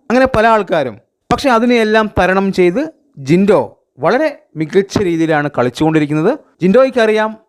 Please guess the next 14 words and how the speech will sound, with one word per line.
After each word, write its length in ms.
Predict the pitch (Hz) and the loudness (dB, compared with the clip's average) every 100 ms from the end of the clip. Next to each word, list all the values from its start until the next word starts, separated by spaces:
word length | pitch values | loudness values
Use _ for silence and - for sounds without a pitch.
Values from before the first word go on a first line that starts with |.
| - | -2
അവിടെ 180 | 180 196 | 0 2
എന്ത് 380 | 180 185 202 226 | 2 2 2 0
ചെയ്യണം 540 | - 165 160 160 160 - | -2 0 0 0 -4 -6
എന്നുള്ളത്. 420 | 147 131 104 87 - 175 | -6 -4 -8 -14 -10 -4
പല 100 | 220 | 0
ആൾക്കാരും 500 | 240 233 233 226 185 | 0 0 0 0 -2
ജിൻഡോ 240 | 190 214 | 0 0
മണ്ടനാണ് 580 | 196 185 202 214 196 202 | 2 2 2 2 0 0
എന്ന് 320 | 196 175 190 | -2 -2 -2
വെച്ച് 260 | 175 - 156 | -2 -4 -6
ജിൻഡോയെ 420 | 165 170 226 240 | -2 2 4 4
വെച്ച് 240 | 214 - - | 0 -6 -6
കളിക്കാൻ 440 | 160 147 170 165 | -6 -4 -6 -4
നോക്കുന്നുണ്ട്. 640 | 135 131 139 165 139 101 | -2 -2 0 -2 -4 -6